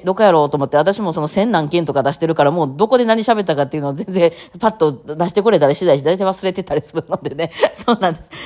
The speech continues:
なのでよかったらね、すいません。書いていただけると非常に助かります。あの、この、こういう回で、こうやってかった、あの、せ-、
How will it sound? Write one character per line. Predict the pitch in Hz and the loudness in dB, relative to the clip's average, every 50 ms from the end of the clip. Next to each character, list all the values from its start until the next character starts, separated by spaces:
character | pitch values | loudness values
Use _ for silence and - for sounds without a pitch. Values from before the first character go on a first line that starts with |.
| 302 - | -10 -6
な | - 190 | -4 -2
の | 190 170 | -2 -2
で | 160 160 | 0 -2
よ | 175 180 | -2 0
か | - 160 | 0 -2
っ | 156 | -2
た | - 139 | -2 -4
ら | 127 | -4
ね、 | 127 139 143 | -4 -4 -6
す | 139 - | -6 -6
い | 147 | -6
ま | 143 143 | -6 -6
せ | 147 160 143 | -6 -6 -8
ん。 | 135 | -6
書 | - 160 | -4 -4
い | 151 156 | -4 -2
て | 170 170 | -4 -4
い | 170 | -2
た | 175 180 | 0 0
だ | 180 180 | -2 0
け | 175 180 | -2 -2
る | 165 156 | -4 -2
と | 160 160 | -4 -4
非 | 160 170 | -6 -4
常 | 156 165 160 | -4 -4 -4
に | 156 151 147 - | -4 -4 -8 -8
助 | 170 165 | -10 -8
か | - - | -4 -4
り | 143 135 | -2 -2
ま | 131 135 | -2 -6
す。 | 139 - | -6 -6
あ | 139 | -6
の、 | 139 127 | -6 -6
こ | - 156 | -6 -4
の、 | 143 143 135 - - - _ _ | -4 -4 -4 -6 -10 -20 _ _
こ | - 165 160 | -2 0 0
う | 156 156 | 2 2
い | 156 | 0
う | 156 147 | -2 -2
回 | - - 127 135 135 | -2 -2 -2 -2 0
で、 | 151 208 190 156 | 0 0 0 0
こ | - 151 | 0 -2
う | |
や | 139 | -2
っ | 143 | -2
て | 143 | -4
か | - 156 | -10 -10
っ | 151 | -10
た、 | - - - - | -8 -10 -8 -6
あ | 123 | -6
の、 | 120 127 123 120 - - | -6 -4 -6 -6 -8 -10
せ-、 | 110 - 131 113 117 | -12 -10 -10 -10 -10